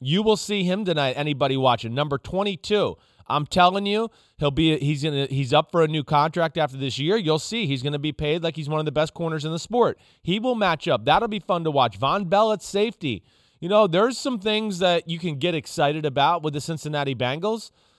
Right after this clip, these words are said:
Uh, it stinks that Geno Atkins won't be playing, but, uh, that'll be a matchup that will be, you know, worth the price of admission, and,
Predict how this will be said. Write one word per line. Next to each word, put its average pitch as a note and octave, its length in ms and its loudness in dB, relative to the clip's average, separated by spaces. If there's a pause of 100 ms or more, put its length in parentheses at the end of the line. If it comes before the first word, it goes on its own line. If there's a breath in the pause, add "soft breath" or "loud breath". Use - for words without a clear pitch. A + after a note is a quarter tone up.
Uh, B2 200 2
it C#3 100 -2
stinks F#3+ 380 -4
that D#3 80 -2
Geno D3 340 -2
Atkins D#3+ 400 2
won't C#3+ 180 -4
be C3 140 -6
playing, C#3 440 -4
but, D#3 260 2 (420 soft breath)
uh, A#2+ 300 2
that'll D#3+ 260 4
be G#3+ 140 -2
a F3 40 2
matchup D3+ 420 0
that D3 200 4
will F3+ 160 2
be, C#3+ 200 0
you A#2 320 -4
know, A#2+ 120 2
worth C3 260 -2
the B2+ 100 -6
price C3 280 -2
of A#2+ 80 -4
admission, A#2+ 500 -2
and, B2+ 260 -6